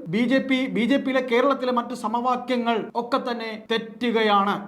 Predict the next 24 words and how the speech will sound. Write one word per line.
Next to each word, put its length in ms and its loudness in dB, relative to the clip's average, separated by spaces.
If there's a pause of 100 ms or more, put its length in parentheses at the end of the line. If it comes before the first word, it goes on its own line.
(200)
അതായത് 380 4 (220)
കെ 100 6 (140)
സുരേന്ദ്രനിലും 800 2
വി 160 4 (240)
മുരളീധരനിലും 680 0 (160)
ശോഭ 200 4 (320)
സുരേന്ദ്രനിലും 640 0 (240)
ചുറ്റി 300 0 (500)
കറങ്ങിയിരുന്ന 680 0 (360)
ഈ 40 4 (280)
മൂന്ന് 280 2 (180)
ത്രയങ്ങളിലും 680 2 (220)
കറങ്ങിയിരുന്ന 640 0 (440)
ബി 200 4
ജെ 240 6
പി 100 0 (360)
എന്ന 160 4 (100)
പാർട്ടി 300 2 (480)
ഇന്നിപ്പോൾ 460 6 (400)
കേരളത്തിൽ 500 4 (380)
ഇനി 160 8 (400)
അവരുടെ 340 6 (280)
ശിങ്കിടികൾ 560 6 (200)
അല്ലെങ്കിൽ 320 2